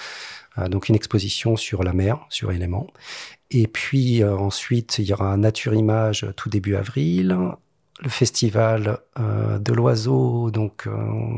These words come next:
fin avril. Et puis après, on va revenir avec une, une grosse exposition à l'occasion du Vincennes Image Festival.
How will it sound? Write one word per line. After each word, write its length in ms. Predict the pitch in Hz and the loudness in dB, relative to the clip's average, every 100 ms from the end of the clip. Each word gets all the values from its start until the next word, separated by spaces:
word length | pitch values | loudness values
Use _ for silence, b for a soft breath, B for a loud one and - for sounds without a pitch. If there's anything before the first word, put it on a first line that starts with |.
| 113 | -6
fin 400 | - - - 156 | -10 -2 2 2
avril. 440 | 143 160 185 196 190 B B B B B B _ _ | 2 2 2 2 0 B B B B B B _ _
Et 120 | 147 | 2
puis 320 | 135 - 151 120 | 2 0 2 2
après, 340 | - - 139 | 2 2 2
on 140 | 117 | 2
va 260 | 104 110 107 | 2 2 2
revenir 1000 | 107 104 95 113 120 143 139 131 104 98 B B B | 0 0 2 2 4 4 4 4 2 -2 B B B
avec 280 | 107 104 - | -4 -2 2
une, 160 | 107 101 | 2 4
une 380 | 104 104 104 | 4 4 2
grosse 300 | 95 - 131 | 2 2 2
exposition 920 | 127 - 123 113 104 - 131 127 127 107 | 0 0 0 0 -4 -2 0 2 2 2
à 60 | |
l'occasion 420 | 101 - 95 107 | 0 0 0 0
du 140 | 101 95 | 0 0
Vincennes 360 | 101 - 104 | 0 0 0
Image 280 | 95 98 - | 0 0 -2
Festival. 800 | - - - 90 101 110 139 147 | -4 -4 -4 -2 0 2 0 0